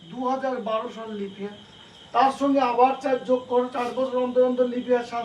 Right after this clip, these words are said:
হয়, তাহলে দু হাজার ষোলো সাল লিপ ইয়ার। তারপরে আরও চার যোগ করো, দু হাজার কুড়ি সাল লিপ ইয়ার। আরও চার যোগ করো, দু হাজার চব্বিশ সাল লিপ ইয়ার। আরও চার যোগ করো, দু হাজার আঠাশ সাল লিপ ইয়ার। আরও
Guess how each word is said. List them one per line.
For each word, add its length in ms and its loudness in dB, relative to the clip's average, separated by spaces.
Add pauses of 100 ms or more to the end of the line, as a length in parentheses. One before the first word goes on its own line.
হয়, 140 -10 (420)
তাহলে 220 -10 (140)
দু 80 -8 (120)
হাজার 320 2 (260)
ষোলো 260 -8 (100)
সাল 140 -4 (100)
লিপ 220 -12
ইয়ার। 200 -8 (560)
তারপরে 400 2 (120)
আরও 140 4 (100)
চার 140 0 (100)
যোগ 120 -2 (120)
করো, 180 2 (140)
দু 60 -12 (100)
হাজার 220 -4 (140)
কুড়ি 320 -8
সাল 140 -4 (100)
লিপ 200 -8
ইয়ার। 180 -6 (580)
আরও 140 2 (120)
চার 140 6 (120)
যোগ 120 2 (120)
করো, 180 8 (140)
দু 80 -12 (100)
হাজার 220 -6 (120)
চব্বিশ 460 -8
সাল 220 -4
লিপ 180 -6
ইয়ার। 160 -4 (200)
আরও 160 -4 (100)
চার 140 6 (120)
যোগ 120 -4 (120)
করো, 180 6 (140)
দু 140 -12
হাজার 200 -4 (100)
আঠাশ 300 -10
সাল 120 -10 (100)
লিপ 180 -16
ইয়ার। 180 -6 (520)
আরও 160 -6